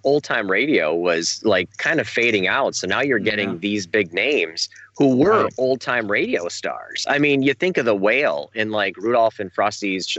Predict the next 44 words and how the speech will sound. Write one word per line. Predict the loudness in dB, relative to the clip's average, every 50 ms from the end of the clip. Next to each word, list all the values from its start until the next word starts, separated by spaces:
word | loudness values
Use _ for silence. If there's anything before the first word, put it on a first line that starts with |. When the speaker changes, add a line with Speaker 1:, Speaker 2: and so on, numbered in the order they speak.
| -2
Speaker 1:
uh, | 0 0 2 2 0
Shiny | 0 0 0 2 2 4
New | 4 4
Year, | 4 4 4 4 2 2 2 2
or | 2 4 6
Rudolph's | 4 4 4 2 0 0 -2 -2
Speaker 2:
Yeah. | -2
Speaker 1:
Shiny | -2 -2 0 0 0
New | 0 0
Year, | 2 2 2 0 0 -2 -6 _ -20 -20 -20 -20 _ _
you | 0 0
know, | 2 2 0 -2 -4 -4
and, | -2 -2 -2 -2
and | -2 -4 -6 -6 _ -4
I | -2 -2 -2 0
just | -2 -2 -2 -2
listen | -4 -4 -4 -6 -4
to | 0 2 2
him | 2 2
and | 2 0
I'm | 0 0
like, | 0 2 2
"Oh, | 2 2 2
that's | 0 0 -2
the | -4 -4
great | -2 0 0 -2 -2 -2
Gildersleeve | -2 0 2 2 2 2 0 0 -2 -2 -2 -2 -2 -2 -2 -2 -2 0
Speaker 2:
Yes, | 0 2 2
Speaker 1:
from, | 2 2 2 4
you | 4 4
know, | 4 2 2
Speaker 2:
indeed. | 2 0 0 2 2 2
Speaker 1:
O | 2 2
T | 2 0 2 2
R," | 2 2 2 2 2 0 0 0
you | 0 0 2
know? | 2 2 2 2 2
So | 2 0 0 2 2 2 0
Speaker 2:
<laughs> | 0 0
Yeah. | 0 0 0 -2 -6 -8 -12 _ -6
Speaker 1:
it, | -4 -4 -2 -2
it, | -2 -2 -2 -2
it's | -4 -4 0 2
like, | 4 4 4 4 2 0 -4 -10 -18 -20